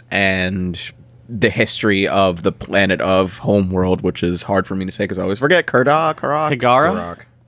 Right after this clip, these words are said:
Speaker 1: No,
Speaker 2: Oh,
Speaker 1: no.
Speaker 2: yeah. Well, it starts out as Karak.
Speaker 1: Karak. Yeah,
Speaker 3: It's
Speaker 1: Karak, yeah, yeah.
Speaker 3: mad letter on YouTube. He, if it,
Speaker 1: Yeah,
Speaker 3: if,
Speaker 1: it,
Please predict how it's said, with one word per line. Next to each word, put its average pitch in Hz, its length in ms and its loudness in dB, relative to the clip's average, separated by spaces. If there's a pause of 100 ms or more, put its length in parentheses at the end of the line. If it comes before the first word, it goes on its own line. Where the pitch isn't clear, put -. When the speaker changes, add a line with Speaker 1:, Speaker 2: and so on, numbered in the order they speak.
(340)
Speaker 1:
No, 101 140 -6
Speaker 2:
Oh, - 80 -2
Speaker 1:
no. 160 60 6
Speaker 2:
yeah. 156 200 4
Well, 151 180 0
it - 80 -6
starts 175 240 0
out 135 300 2
as 110 360 -4 (440)
Karak. 95 380 -4 (500)
Speaker 1:
Karak. 123 440 0
Yeah, 127 180 2
Speaker 3:
It's 131 120 -6
Speaker 1:
Karak, 90 180 -2
yeah, 92 160 -10
yeah. 95 120 -16
Speaker 3:
mad 139 400 0
letter 107 440 -2
on 107 180 -6
YouTube. 98 420 -8 (100)
He, 170 100 0
if 123 420 -10
it, 147 100 2
Speaker 1:
Yeah, 151 120 4
Speaker 3:
if, 156 80 0
Speaker 1:
it, - 20 6